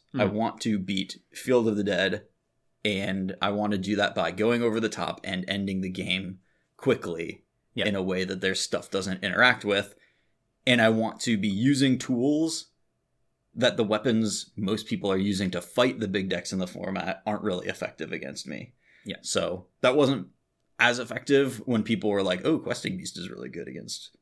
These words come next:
Speaker 1: Fires of Inven-, or Questing Beast is really good against Field of the Dead." Turned out that card was really good against me too.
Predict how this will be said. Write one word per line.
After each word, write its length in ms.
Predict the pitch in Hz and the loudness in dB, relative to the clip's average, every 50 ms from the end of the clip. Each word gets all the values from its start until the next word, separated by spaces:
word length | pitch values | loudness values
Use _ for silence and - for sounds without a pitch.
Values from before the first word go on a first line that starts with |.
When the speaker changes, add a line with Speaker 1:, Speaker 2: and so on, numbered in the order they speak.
| _ _ _ | _ _ _
Speaker 1:
Fires 300 | _ - 95 - 90 92 | _ -4 -4 -2 -2 -4
of 80 | 95 95 | -8 -8
Inven-, 240 | 90 87 - - - _ _ _ | -8 -10 -10 -14 -16 _ _ _
or 440 | 127 117 107 98 - - - 127 113 - | 4 6 6 4 2 0 -4 -4 -4 0
Questing 320 | - 147 139 - 135 110 | 0 0 2 4 4 4
Beast 160 | 92 90 - | 4 2 0
is 100 | 104 92 | -2 -4
really 200 | 87 90 82 85 | -6 -6 -8 -6
good 120 | 90 90 76 | -8 -8 -10
against 260 | 78 - 90 - - | -8 -10 -10 -12 -10
Field 160 | - 82 - 67 | -10 -10 -10 -10
of 100 | - - | -12 -14
the 80 | 90 | -10
Dead." 220 | 90 - - - - | -8 -8 -8 -6 -4
Turned 180 | 127 110 104 | -2 0 0
out 80 | 101 95 | 2 0
that 120 | 92 - | -2 -2
card 120 | - 101 95 | -2 -2 -2
was 160 | 92 - - | -4 -8 -10
really 340 | - 107 107 131 104 101 98 | -8 -2 -2 0 0 0 0
good 140 | 95 101 92 | -2 -2 -4
against 280 | 98 92 95 95 - | -4 -6 -8 -6 -2
me 200 | 110 107 95 95 | -2 -2 -2 -2
too. 400 | 92 - - 127 107 - - - | -4 0 2 2 2 2 -2 -8